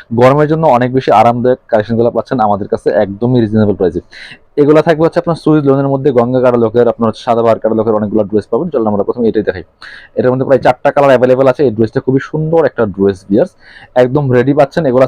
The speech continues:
সাইজ পাবেন থার্টি এইট থেকে শুরু করে ফর্টি সিক্স পর্যন্ত, আটত্রিশ, চল্লিশ, বিয়াল্লিশ, চুয়াল্লিশ এবং ছেচল্লিশ পাবেন। পাঁচটা সাইজ কিন্তু পাবেন অ্যাভেলেবল। তার মানে আপনি থার্টি সিক্স থেকে শুরু করে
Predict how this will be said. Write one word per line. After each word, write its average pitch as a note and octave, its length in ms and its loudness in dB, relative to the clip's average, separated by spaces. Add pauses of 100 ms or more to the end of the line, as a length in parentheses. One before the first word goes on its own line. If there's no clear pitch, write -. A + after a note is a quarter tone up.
সাইজ B2+ 220 4
পাবেন D#3+ 260 0
থার্টি B2 280 0 (140)
এইট B2+ 180 0
থেকে C3+ 180 0
শুরু C#3 140 0
করে D#3+ 100 2 (100)
ফর্টি B2 220 2 (100)
সিক্স C3+ 180 -2 (140)
পর্যন্ত, G#2 280 -2 (640)
আটত্রিশ, C#3+ 420 0
চল্লিশ, D3+ 260 0 (100)
বিয়াল্লিশ, B2+ 320 2 (100)
চুয়াল্লিশ C#3 260 0 (100)
এবং A#2 100 2 (140)
ছেচল্লিশ C#3 300 -2
পাবেন। E3+ 160 -2 (300)
পাঁচটা C#3 320 2
সাইজ C#3 180 0
কিন্তু C#3+ 180 -6
পাবেন C3 160 -2
অ্যাভেলেবল। G2+ 320 0 (480)
তার D3+ 100 2
মানে D#3+ 140 4
আপনি E3+ 160 -6
থার্টি D#3 280 2
সিক্স - 180 -2
থেকে F#3 160 2
শুরু F3 120 0
করে F#3+ 100 2